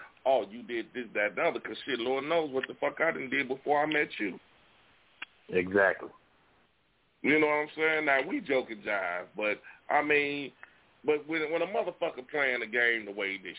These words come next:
Speaker 1: she played it, yeah, that was kinda fucked up. Now, but then
Speaker 2: And
Speaker 1: now,
Speaker 2: let
Speaker 1: and I gotta, no, no, no, now, now, now, think about it. I gotta kinda take that one back because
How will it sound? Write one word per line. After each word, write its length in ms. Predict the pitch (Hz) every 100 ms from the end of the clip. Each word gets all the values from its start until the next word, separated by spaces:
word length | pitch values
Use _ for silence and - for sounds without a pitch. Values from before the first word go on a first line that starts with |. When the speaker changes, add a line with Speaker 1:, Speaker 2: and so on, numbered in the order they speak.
| -
Speaker 1:
she 180 | 147 170
played 440 | 165 175 170 165 165
it, 160 | 160 - _ - _ -
yeah, 100 | 95
that 160 | 107
was 100 | 92 -
kinda 220 | 90 80 -
fucked 280 | 78 - -
up. 140 | - _ _ _ _ _ _ _ _ _ _ _ _ - _ _ _ _ -
Now, 340 | 123 123 135 - 226
but 80 | -
then 100 | 131
Speaker 2:
And 180 | 110 113
Speaker 1:
now, 160 | 143 123
Speaker 2:
let 220 | 131 123
Speaker 1:
and 80 | 131
I 120 | 127 165
gotta, 180 | 175 170 170
no, 180 | 196 226
no, 180 | 220 233 214
no, 180 | 208 208
now, 160 | 170 165
now, 200 | 156 156
now, 140 | 151 143 -
think 120 | 214
about 200 | 147 135
it. 80 | 131
I 20 |
gotta 220 | 196 -
kinda 280 | 175 160 -
take 180 | 170 156
that 180 | 196 220
one 160 | 160 127
back 240 | 147 131
because 380 | 147 147 151 165